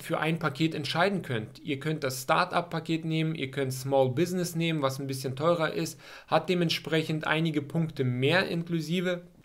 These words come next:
Wenn ihr diese natürlich nicht braucht, könnt ihr natürlich mit dem Startup-Paket beginnen. A-, api-Zugang muss jetzt nicht zwingendermaßen notwendig sein. Das ist nur, wenn ihr dann extern tatsächlich irgendwelche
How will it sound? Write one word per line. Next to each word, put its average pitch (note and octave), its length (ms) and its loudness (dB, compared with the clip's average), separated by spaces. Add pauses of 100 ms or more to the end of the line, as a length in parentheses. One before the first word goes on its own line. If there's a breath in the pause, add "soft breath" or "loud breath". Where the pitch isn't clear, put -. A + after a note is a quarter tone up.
(460 loud breath)
Wenn C#3+ 160 8
ihr F3 80 6
diese E3 220 4
natürlich D#3 400 4
nicht C3+ 180 -2
braucht, D#3 380 6
könnt D#3 180 2
ihr D3+ 80 2
natürlich C#3 460 0
mit C3 140 2
dem B2 100 2
Startup-Paket C#3 1000 0
beginnen. G3+ 440 4 (600 loud breath)
A-, D#3+ 300 4
api-Zugang F3 920 4 (240)
muss G3 220 2
jetzt E3 240 0
nicht E3+ 300 0
zwingendermaßen D3 1000 2
notwendig D3 560 0
sein. E3+ 280 4
Das C#3+ 180 -2
ist C3 160 -8
nur, D#3+ 240 2
wenn D3 140 2
ihr C#3 100 4
dann C3+ 240 2
extern D#3+ 560 -2
tatsächlich C#3 640 -2
irgendwelche C#3 760 2